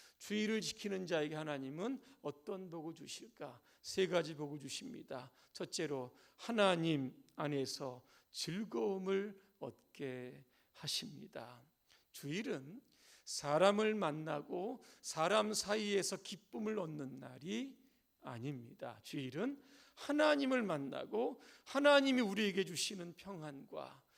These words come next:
세상을 살아갈 수 있는 용기와 담력을 공급받는 날입니다. 그래서 주일은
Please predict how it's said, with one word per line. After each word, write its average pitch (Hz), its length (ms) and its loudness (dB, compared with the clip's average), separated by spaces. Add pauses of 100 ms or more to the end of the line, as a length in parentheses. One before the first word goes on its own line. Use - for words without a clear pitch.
(220)
세상을 190 580 2
살아갈 175 460 0
수 - 220 -8
있는 185 400 -4 (220)
용기와 220 720 0
담력을 143 760 -4 (240)
공급받는 139 1080 -4 (240)
날입니다. 120 720 -14
그래서 151 280 -10
주일은 170 540 -4